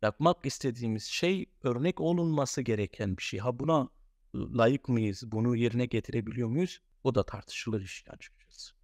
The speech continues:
Ama olması gereken şey bu değil. Bizim daha iyi konumlanmamız gerekiyor. Bu iş böyledir. Yoksa Kürt milliyetçiliğine gerçekten zarar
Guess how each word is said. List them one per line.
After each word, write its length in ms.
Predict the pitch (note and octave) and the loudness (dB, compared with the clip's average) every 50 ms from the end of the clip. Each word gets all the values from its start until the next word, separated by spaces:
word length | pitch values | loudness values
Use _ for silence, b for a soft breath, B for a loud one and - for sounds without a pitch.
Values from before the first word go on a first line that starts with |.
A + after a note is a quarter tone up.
| _ - | _ -2
Ama 220 | - C3 F#3 G#3 G#3 | 0 4 6 6 6
olması 420 | G3 F#3 F3+ E3+ D#3+ D3+ - E3 | 8 6 6 4 4 2 0 0
gereken 360 | C#3+ D3 C3+ C3+ B2+ - D3 | 2 4 2 2 2 0 -2
şey 260 | C#3 - - C3 A#2 A2 | -2 0 0 0 0 0
bu 120 | A2 A2 | -2 -4
değil. 220 | A2 F#2 - - - - - - | -4 -4 -6 -10 -20 -12 -4 -4
Bizim 320 | B2 B2 C3 F3 F#3+ E3+ | -2 2 2 2 4 4
daha 240 | D3 B2+ D3 E3 - | 4 4 4 2 2
iyi 420 | - D3 C#3+ D#3+ E3 D3 B2 A2+ _ _ _ _ - | 2 -2 0 2 2 0 0 -2 _ _ _ _ -6
konumlanmamız 800 | - - C3+ B2 A#2 A2+ G#2+ G2 G2 F#2 F#2 F2+ F2+ F2 - - | 2 4 4 6 6 6 4 4 4 2 0 -2 -4 -6 -8 -14
gerekiyor. 520 | _ _ - _ _ _ _ - - - A2 A2+ | _ _ -20 _ _ _ _ -18 -16 -12 -4 -2
Bu 100 | E3 F3 | 0 0
iş 200 | C#3 - - B2+ | 0 -2 -2 0
böyledir. 380 | A2 A#2 B2 C3 G#2 A#2 - - _ - | 0 0 2 0 -2 -2 -6 -14 _ -2
Yoksa 400 | E3 F3 - - - - F#3+ F#3+ - _ _ _ _ _ _ - | -2 0 0 0 4 4 4 4 2 _ _ _ _ _ _ -2
Kürt 200 | - A3+ G3+ - | 0 0 0 2
milliyetçiliğine 600 | D3+ B2+ A#2+ A#2 A#2 - - C3+ B2 B2+ C3+ D#3+ D#3+ | 2 2 2 2 0 -2 -2 -2 0 0 2 0 0
gerçekten 500 | D#3 D#3 C3+ - - G#2+ - - C3+ C3 | 0 0 0 0 -2 -4 -2 0 0 0
zarar 320 | G#2+ G2+ G2 G2+ G2 - | 2 2 0 0 -2 -6